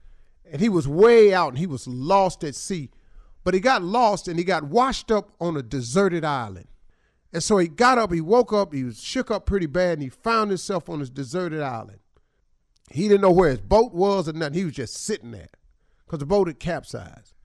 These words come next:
And so he's sitting there, and so days went by.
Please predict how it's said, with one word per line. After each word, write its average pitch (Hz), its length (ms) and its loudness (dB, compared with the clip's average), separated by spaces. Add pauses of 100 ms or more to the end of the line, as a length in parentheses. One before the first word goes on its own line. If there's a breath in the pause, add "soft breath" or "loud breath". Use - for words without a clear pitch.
(760)
And 170 140 -2
so 208 180 4
he's 196 140 2
sitting 262 240 -2
there, 202 200 0
and - 80 -8
so 143 260 -4
days 185 600 2
went 123 240 -8
by. 104 340 -8